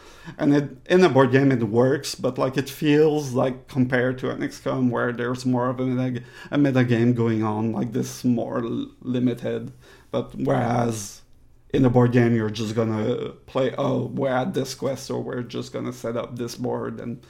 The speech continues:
play this quest." Like, it makes more sense in a board game sense.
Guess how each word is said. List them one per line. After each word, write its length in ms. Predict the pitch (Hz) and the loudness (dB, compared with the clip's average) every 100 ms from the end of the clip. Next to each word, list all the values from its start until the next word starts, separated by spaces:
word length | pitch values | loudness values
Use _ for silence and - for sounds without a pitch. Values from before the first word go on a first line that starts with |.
| - - | -20 -12
play 160 | - 113 | -4 -2
this 220 | 117 - | 0 -2
quest." 400 | 127 123 123 - | -2 -2 -2 -6
Like, 180 | 123 127 | -4 0
it 80 | |
makes 300 | 127 131 123 | 0 0 -2
more 160 | - 120 | -4 -4
sense 440 | - 120 123 - - | -4 -6 -6 -10 -8
in 140 | 127 | -6
a 40 | |
board 260 | 120 123 123 | -4 -4 -4
game 320 | 117 120 117 | -6 -6 -8
sense. 480 | 117 120 117 123 - | -8 -8 -6 -8 -14